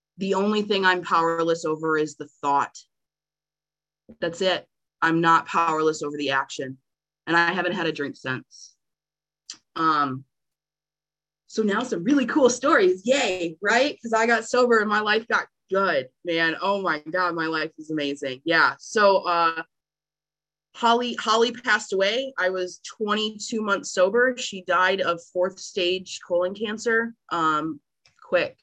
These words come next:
She died quick. Uh, like, November, she got diagnosed and she passed away in May. The day she died, I, uh, painted her toenails and raked her yard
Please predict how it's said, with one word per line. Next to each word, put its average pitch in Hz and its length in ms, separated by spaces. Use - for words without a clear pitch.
She - 180
died 156 200
quick. - 280
Uh, 143 420
like, 151 200
November, 170 500
she 175 140
got 175 180
diagnosed 165 580
and 160 80
she 156 180
passed 156 320
away 151 200
in 143 140
May. 131 280
The 175 100
day 196 240
she 208 240
died, 180 520
I, 156 500
uh, 156 280
painted 185 220
her 190 200
toenails 170 480
and 156 180
raked 156 280
her 160 100
yard 139 420